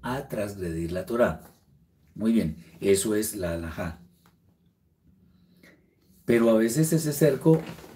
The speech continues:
lo que hace es poner condiciones muy restrictivas. Las limitaciones son excesivas. Y obviamente las promesas del Eterno se cumplen independientemente de cualquier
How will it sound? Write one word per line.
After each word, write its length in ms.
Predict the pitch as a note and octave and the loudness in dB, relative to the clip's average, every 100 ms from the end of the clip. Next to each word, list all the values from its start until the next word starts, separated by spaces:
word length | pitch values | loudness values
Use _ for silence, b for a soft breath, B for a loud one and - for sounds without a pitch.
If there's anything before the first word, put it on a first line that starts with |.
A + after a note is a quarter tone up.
| - - - | -10 -10 -8
lo 240 | A#2+ A2 | -6 -4
que 160 | - G#2+ | -2 0
hace 340 | G#2 - B2+ | 0 2 2
es 100 | B2+ | 2
poner 340 | - A#2+ A#2 A#2 | 0 -2 -2 -2
condiciones 800 | C3 A2+ G2 A2 G#2 B2 - _ b b b - | -4 -4 -4 -4 -2 -4 -6 _ b b b -6
muy 380 | G#2+ A2 A#2+ C3 | 0 4 4 2
restrictivas. 1040 | C#3 - D3+ C3+ - E3 D#2+ - - _ _ _ _ _ _ _ | -2 -4 -4 -6 -2 -2 -2 -8 -16 _ _ _ _ _ _ _
Las 240 | - G#2+ G#2+ | -8 -4 0
limitaciones 640 | A2+ A2 G#2+ A#2 A2+ B2 | 2 2 0 0 0 0
son 340 | C3 B2+ D#3 - _ _ _ _ | 0 -2 -4 -12 _ _ _ _
excesivas. 880 | G3+ - - G3 G3 F3 F#2+ - - _ _ _ _ _ _ _ b b b b _ _ _ _ - | -10 -8 -6 0 4 4 2 -4 -18 _ _ _ _ _ _ _ b b b b _ _ _ _ -4
Y 480 | D3 D#3+ F#3 E3 - _ _ - | 4 4 4 -2 -10 _ _ -6
obviamente 560 | A#2 A2+ C3+ D3 D3 | -2 0 0 0 0
las 160 | D3+ C#3+ | -2 -2
promesas 440 | C3 A2 G2+ C3 | 0 0 0 -2
del 140 | B2+ G#2 | -2 -4
Eterno 380 | G2 G2+ A#2 B2+ | -4 -4 -4 -4
se 120 | B2 | -4
cumplen 400 | A2+ A#2+ C3+ B2+ | -2 -2 -4 -2
independientemente 1080 | A#2 G#2 G2 G2 G2 G2+ G#2 B2 C3 C3 C3+ | -2 -2 -2 -6 -4 -4 -2 -2 -2 0 0
de 160 | B2 - | 0 0
cualquier 640 | G#2 F#2+ - C#3+ F3+ F3+ | -2 -2 -2 2 4 2